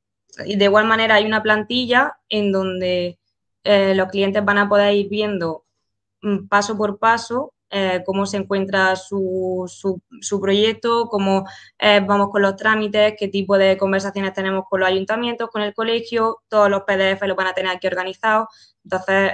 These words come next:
eh, a mí me parece fantástico, porque, eh, si eres una persona organizada, como si no lo eres, lo vas a tener todo aquí. Entonces, es que es un, un recurso muy rápido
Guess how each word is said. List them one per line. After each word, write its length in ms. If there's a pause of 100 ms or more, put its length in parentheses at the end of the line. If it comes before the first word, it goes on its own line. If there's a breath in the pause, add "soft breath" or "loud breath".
eh, 420
a 240
mí 80
me 60
parece 500
fantástico, 560 (100)
porque, 580 (480 soft breath)
eh, 380
si 120
eres 140
una 180
persona 480
organizada, 540
como 180
si 120
no 100
lo 120
eres, 240
lo 100
vas 140
a 20
tener 220
todo 200
aquí. 300 (260)
Entonces, 400
es 40
que 280
es 40 (180)
un, 380
un 160
recurso 400
muy 200
rápido 580